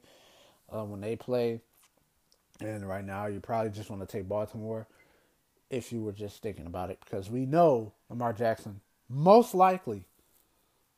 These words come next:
will be back. Okay, so we're approaching the end of this show here, this episode here, and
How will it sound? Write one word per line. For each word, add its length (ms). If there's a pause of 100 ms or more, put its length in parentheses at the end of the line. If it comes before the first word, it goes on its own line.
(180)
will 100
be 140
back. 260 (1120)
Okay, 300
so 160
we're 100
approaching 480
the 60
end 200
of 100
this 160
show 300
here, 220
this 220
episode 580
here, 260 (420)
and 540